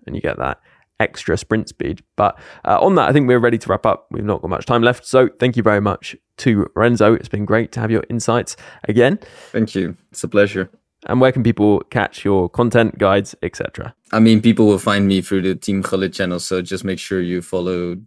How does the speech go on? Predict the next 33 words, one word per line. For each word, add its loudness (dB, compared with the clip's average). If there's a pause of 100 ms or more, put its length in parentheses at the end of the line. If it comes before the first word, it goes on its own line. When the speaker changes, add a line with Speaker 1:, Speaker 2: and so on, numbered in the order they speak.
(180)
Speaker 2:
at -8
the -4
Team 0
Gullit, 2
uh, 2 (120)
uh, 0
Insta-, -4
on -2
Instagram, 0 (280)
Twitter, 2
and -6
yeah, -4
just -10
make -6
sure -8
you -8
check -6
out -2
our -4
YouTube -12
videos -6
if -14
you -4
want -6
to -10
improve -6
on -6
fifa. -12
Speaker 1:
Definitely, -8
yeah, -2
they're -4
great. 2
And 0